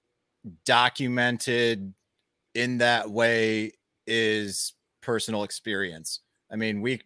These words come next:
we can try to do it, you know, and share or write about or talk about our own personal experience, but even that has its own limitations because we're doing our best to articulate something that's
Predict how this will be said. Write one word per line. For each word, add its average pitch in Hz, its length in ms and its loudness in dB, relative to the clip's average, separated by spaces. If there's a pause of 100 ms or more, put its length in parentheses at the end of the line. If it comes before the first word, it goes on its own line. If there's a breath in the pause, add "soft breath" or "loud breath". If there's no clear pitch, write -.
we 120 260 -4
can 127 240 -4
try 123 420 2
to 139 120 6
do 135 340 2
it, 113 360 4
you 127 140 -6
know, 117 420 0
and 107 300 -4 (600)
share 120 540 4
or 104 140 0
write 120 260 4
about 117 440 4
or - 80 -2
talk 120 320 0
about 107 240 2
our 104 100 2
own 113 160 0
personal 113 420 -2
experience, 123 600 2
but 107 260 0 (640 loud breath)
even 135 240 2
that 131 180 6
has 135 220 4
its - 120 -4
own 117 180 0
limitations 117 680 0
because 110 800 2 (880)
we're 101 180 -6 (440)
doing 123 340 2
our 113 140 0
best 117 520 0 (160)
to 113 380 0
articulate 110 720 -2 (200)
something 110 680 -2
that's 107 380 0